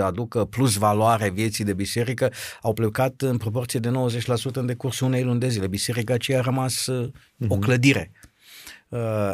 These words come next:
Speaker 1: dar este evident acum pentru mine că pentru dezvoltarea ta personală și pentru multe alte aspecte, nevoia de a umbla chiar în interiorul țării, dintr-o parte în alta, uh, ți-ar face bine ca om.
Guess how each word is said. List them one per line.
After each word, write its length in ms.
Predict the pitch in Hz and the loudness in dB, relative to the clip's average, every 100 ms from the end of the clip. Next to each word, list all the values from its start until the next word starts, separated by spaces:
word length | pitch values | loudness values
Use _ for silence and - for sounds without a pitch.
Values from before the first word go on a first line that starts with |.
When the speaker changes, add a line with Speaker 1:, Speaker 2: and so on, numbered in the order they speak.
| - | -4
Speaker 1:
dar 440 | 107 101 143 147 - | -6 2 4 4 2
este 320 | 139 135 117 | 0 0 0
evident 520 | 156 170 160 165 156 | 0 2 2 2 0
acum 260 | 123 127 143 | -2 0 0
pentru 320 | 135 120 123 | 0 -2 0
mine 260 | 139 139 123 | 0 0 -2
că 200 | 127 113 | -2 -4
pentru 280 | - 117 110 | -2 -2 0
dezvoltarea 600 | 107 113 117 107 147 180 | 0 2 2 2 2 2
ta 140 | 170 151 | 2 0
personală 600 | - 123 - 110 98 92 | 0 -4 0 0 2 0
și 160 | - - | -6 -6
pentru 540 | 107 104 - 104 92 - - - | -4 -2 0 0 0 -6 -20 -10
multe 380 | 104 143 180 147 | 0 4 4 4
alte 240 | 143 147 | 2 2
aspecte, 520 | 117 - - 151 - 123 | -2 -2 -2 -2 0 0
nevoia 380 | 113 117 170 | 2 2 2
de 80 | 143 | 2
a 40 | 127 | 2
umbla 420 | 120 117 147 117 | 2 4 4 4
chiar 260 | - 233 233 | 2 2 4
în 80 | 220 | 2
interiorul 480 | 196 196 185 180 170 | 2 2 2 0 0
țării, 360 | - 139 110 | 4 4 4
dintr-o 340 | 107 120 120 107 | 2 0 0 2
parte 380 | 175 185 156 | 2 2 0
în 80 | 127 107 | -2 2
alta, 540 | 135 170 151 139 101 - - - | 2 2 4 4 4 -2 -18 -20
uh, 180 | - 110 107 - | -8 -8 -8 -8
ți-ar 260 | - 135 123 | -2 -2 0
face 280 | 170 - 147 | -2 0 2
bine 260 | 147 135 | 2 0
ca 160 | 123 123 | 0 0
om. 220 | 95 82 | 0 -2